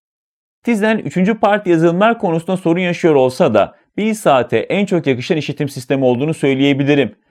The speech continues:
Bekleme yok, her şey çok hızlı ve basit.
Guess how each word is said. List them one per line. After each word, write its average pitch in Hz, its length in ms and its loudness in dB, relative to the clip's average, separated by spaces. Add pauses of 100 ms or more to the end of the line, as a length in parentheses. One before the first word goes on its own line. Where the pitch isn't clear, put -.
(140)
Bekleme 123 400 0
yok, 113 300 0
her 165 200 0
şey 139 160 -6
çok 175 200 -6
hızlı 135 220 -2
ve 127 120 4
basit. 123 360 0